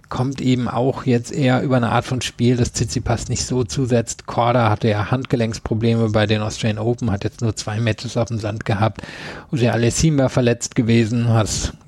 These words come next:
beschrieben, kommt auch nicht in Form. Fognini hat nicht mehr das Durchhaltevermögen früherer Tage. Also hier ist Tsitsipas der ganz klare Favorit.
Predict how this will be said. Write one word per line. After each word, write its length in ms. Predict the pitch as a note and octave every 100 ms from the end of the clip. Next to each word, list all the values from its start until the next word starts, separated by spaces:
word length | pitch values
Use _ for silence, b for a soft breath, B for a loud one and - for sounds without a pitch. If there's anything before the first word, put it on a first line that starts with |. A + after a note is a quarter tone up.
| D3+
beschrieben, 500 | A#2+ - C3 A#2 A#2
kommt 300 | - G#2+ -
auch 160 | D3 A#2+
nicht 160 | C3
in 80 | B2+
Form. 480 | - G#2+ A2 A2 A2
Fognini 720 | - B2+ A2+ B2+ C3 B2+ A#2 -
hat 280 | A2+ -
nicht 260 | A#2 G#2+ -
mehr 360 | A2 G#2 G#2+ G#2
das 200 | A2+ -
Durchhaltevermögen 960 | A#2+ A#2 A#2 A2 A#2 A#2 G#2+ A2+ A2+
früherer 380 | - B2 A2+ A2
Tage. 420 | - A2 A#2 A#2
Also 220 | A2 G#2+ - B B B B -
hier 460 | - A2 A2 G#2+
ist 220 | C3+ -
Tsitsipas 480 | - A2+ - - G#2+
der 100 | A2
ganz 260 | G2+ G#2 -
klare 260 | G#2 -
Favorit. 480 | - - - C3 B2+